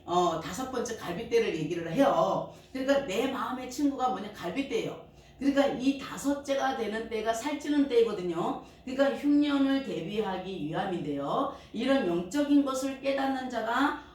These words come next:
알게 되는 거죠. 그러니까 물고기의 종류대로, 예, 새의 종류대로 땅이 충만한 수가 다섯입니다. 이때 누가 뭘 해도 괜찮은 때가 된 거예요.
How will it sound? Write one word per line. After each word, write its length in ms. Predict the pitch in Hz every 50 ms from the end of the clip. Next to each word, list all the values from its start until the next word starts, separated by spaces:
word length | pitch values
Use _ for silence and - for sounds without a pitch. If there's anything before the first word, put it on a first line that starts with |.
| -
알게 320 | - 208 240 285 311 320 302
되는 220 | 277 247 226 220
거죠. 440 | 202 190 175 175 170 147 131 - - - - - -
그러니까 760 | 254 269 269 269 262 214 214 214 220 277 294 - - - - -
물고기의 680 | 175 220 - - 277 285 277 - 247 254 247 254 247
종류대로, 600 | - 214 202 196 220 269 285 254 - - - - - - - - - -
예, 240 | 190 226 226 180 -
새의 400 | - - 269 294 294 294 285 285
종류대로 720 | - 185 151 170 214 277 285 294 269 - - - - - - - - _ _ -
땅이 320 | 285 294 294 285 277 285
충만한 440 | - - 330 330 339 320 294 285 277
수가 420 | 262 - - 220 269 277 339 349
다섯입니다. 760 | - - - - 262 269 - 262 233 185 165 143 143 135 - - - - - - - -
이때 340 | - 277 269 - 302 285 214
누가 260 | 180 180 254 269 269
뭘 260 | 262 262 277 220 226
해도 200 | 254 254 247 233 208
괜찮은 440 | 180 160 151 160 233 254 254 247 -
때가 280 | 233 220 202 208 202
된 180 | 190 170 151 -
거예요. 720 | 196 202 185 175 160 156 147 151 156 180 180 170 151 -